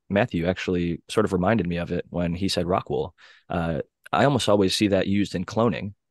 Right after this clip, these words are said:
So I'll kind of refer to this as, like, your cloning options or solutions or,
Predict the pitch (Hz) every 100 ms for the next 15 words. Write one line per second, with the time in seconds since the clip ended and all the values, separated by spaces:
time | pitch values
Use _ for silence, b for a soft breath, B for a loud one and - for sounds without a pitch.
0 | _ - 104 95 101 104 117 101 90 -
1 | _ 101 101 98 90 101 98 87 90 87
2 | 85 - 98 92 87 - _ _ - 92
3 | - 95 95 95 87 - 98 104 98 95
4 | 92 87 82